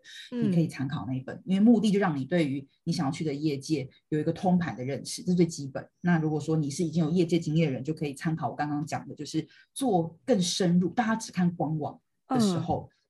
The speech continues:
Speaker 2: 你可以看到更深，别人看不到的地方，
Speaker 1: 哇。
Speaker 2: 然后你会找到别人不知道，而你才有的关联性。这个就会是成为你在面试中一个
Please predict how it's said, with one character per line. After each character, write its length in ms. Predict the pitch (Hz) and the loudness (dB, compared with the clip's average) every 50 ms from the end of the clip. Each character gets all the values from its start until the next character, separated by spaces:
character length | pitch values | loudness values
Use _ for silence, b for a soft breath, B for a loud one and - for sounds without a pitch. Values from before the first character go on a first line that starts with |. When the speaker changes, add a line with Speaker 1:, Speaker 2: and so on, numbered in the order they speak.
| _ - - | _ -4 2
Speaker 2:
你 140 | - 160 143 | 2 2 2
可 160 | 131 - 175 | 2 2 2
以 80 | 165 156 | 2 2
看 260 | 160 - - 156 143 | 0 -2 -2 -2 -2
到 100 | 147 139 135 | -2 -6 -6
更 180 | - - 139 | -6 -6 -4
深， 340 | 131 135 - - - 135 139 135 | -4 -4 -4 -2 -2 -2 -4 -4
别 100 | 147 147 | -4 -4
人 100 | 131 139 | -4 -4
看 220 | 135 - 156 143 | -4 -4 -4 -4
不 60 | - - | -4 -4
到 140 | 143 135 | -4 -2
的 40 | 131 | 0
地 60 | 220 | 2
方， 120 | 226 226 220 | 4 4 4
Speaker 1:
哇。 180 | 208 196 180 - | 4 2 2 2
Speaker 2:
然 80 | 175 | 2
后 120 | 175 190 185 | 2 4 4
你 120 | 185 165 | 4 6
会 120 | 185 226 214 | 6 4 4
找 320 | - - - 185 156 143 143 | 2 2 2 2 2 2 0
到 360 | - 220 214 180 143 - b b b b b b b b _ _ _ | 2 4 4 4 4 2 b b b b b b b b _ _ _
别 160 | 175 175 185 | 4 4 6
人 200 | 185 175 160 160 | 6 6 4 4
不 100 | 185 190 | 0 -2
知 220 | 156 - - 156 | -4 -4 -6 -4
道， 260 | - - 156 - - - | -4 -2 -4 -4 -4 -2
而 140 | 170 170 180 | 0 0 2
你 240 | 190 208 196 165 | 2 2 2 0
才 220 | - - - 143 139 | -2 -4 -8 -8 -8
有 180 | 151 156 135 | -6 -6 -6
的 80 | 131 131 | -8 -10
关 260 | 127 - 143 135 135 | -6 -4 -2 -2 -2
联 200 | 139 117 - - | -2 -4 -8 -10
性。 280 | - - - - 135 - _ _ _ _ | -12 -6 -6 -6 -6 -6 _ _ _ _
这 120 | - 320 | 0 2
个 140 | 277 226 185 | 4 4 4
就 100 | 180 208 | 4 4
会 160 | 196 202 190 | 4 4 2
是 140 | 175 190 180 | 2 0 -4
成 220 | 180 - 180 160 | -2 0 0 2
为 100 | 156 156 | 2 2
你 100 | 160 156 | 0 0
在 140 | 131 156 151 | 0 0 0
面 200 | 156 165 165 147 | 0 0 0 -2
试 220 | 147 - - 156 127 | -4 -6 -6 -8 -8
中 320 | 127 - 139 135 139 131 | -6 -4 -4 -4 -4 -4
一 120 | - 143 | -6 -8
个 160 | 135 143 143 | -8 -8 -10